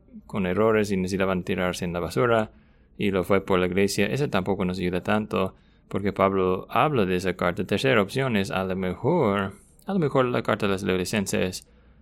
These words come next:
ah, por accidente desapareció o fue perdida. Ups, perdimos un libro de la Biblia. Ah, el problema con eso es, claro, que ese tendría un, un impacto negativo sobre la vista de las Escrituras. ¿Cuáles otros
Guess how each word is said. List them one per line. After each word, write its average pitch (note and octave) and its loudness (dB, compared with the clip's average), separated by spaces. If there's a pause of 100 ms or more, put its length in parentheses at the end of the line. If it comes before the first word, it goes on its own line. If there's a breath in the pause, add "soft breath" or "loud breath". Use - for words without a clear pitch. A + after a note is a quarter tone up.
(200 soft breath)
ah, F#2 0
por F2+ 2
accidente F#2+ 0 (240 soft breath)
desapareció G2+ 2
o F2+ 0
fue F#2 -2
perdida. G2 0 (240 soft breath)
Ups, C3+ 2
perdimos G#2+ 2
un G2 2
libro F#2+ 2
de F2+ 0
la F2+ 0
Biblia. G2+ 0 (600 soft breath)
Ah, F#2 -4
el G2+ -2
problema C3 2
con A2 2
eso G#2+ 2
es, F#2 0
claro, F2+ 0
que F2+ -2 (500 soft breath)
ese F#2+ 0
tendría F#2+ 0
un, F#2 0
un F2+ -2
impacto F#2+ 2
negativo G2 2
sobre G2 0
la F#2 2
vista A2 -2
de F#2 -2
las F2+ -4
Escrituras. G#2 0
¿Cuáles D#3+ 2
otros A2+ -2